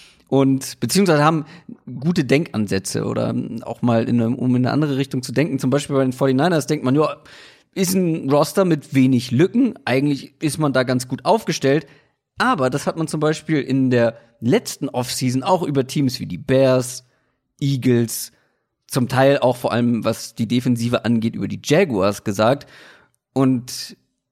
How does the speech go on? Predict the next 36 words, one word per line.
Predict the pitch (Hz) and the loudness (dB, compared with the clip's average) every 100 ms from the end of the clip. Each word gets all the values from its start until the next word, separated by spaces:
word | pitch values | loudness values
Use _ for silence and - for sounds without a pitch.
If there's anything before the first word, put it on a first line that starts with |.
| _ - | _ -20
die | - - - 160 233 | -20 -18 -8 -2 0
schlussfolgern | - 240 247 202 185 175 | 2 2 2 2 2 2
jetzt, | 170 165 | 0 0
also | - 151 | 0 2
man | 151 151 | 2 0
muss | 151 151 | -2 -4
trotzdem | 175 165 - 160 143 | -6 -6 -4 -2 2
weiter, | 131 151 147 139 143 _ _ _ _ _ | 2 2 2 2 -2 _ _ _ _ _
vor | - - | -8 0
allem | 190 202 | 0 2
eben | 147 143 | 0 0
defensiv | 123 143 151 127 120 113 | 0 0 0 -2 -4 -2
weiter | 127 127 - | -2 -2 -6
attackieren, | 113 107 - 165 170 165 165 - _ _ | -6 -6 -4 2 2 2 -2 -12 _ _
darf | - 127 123 | 0 0 0
sich | 123 | -2
eben | 135 123 | 0 2
nicht | 139 151 | 2 2
darauf | 135 123 123 | 0 0 2
ausruhen, | 151 190 185 135 | 2 2 2 -2
dass | 120 113 | 0 0
man | 120 | -2
denkt, | 117 120 | 0 -2
ach, | 127 123 | -2 -4
man | 123 | -4
ist | 131 | -2
ja | 127 | -2
ganz | 117 113 | -2 -2
gut | - | -6
aufgestellt, | - 147 - - 117 123 - - _ _ | -4 -4 -4 -2 0 0 -4 -20 _ _
weil | 120 120 120 | 0 2 2
es | 110 | -2
kann | - 127 127 | 0 0 0
so | 123 170 | -2 -2
viel | 220 | -2
passieren. | - 147 - 143 135 | -2 -4 2 4 4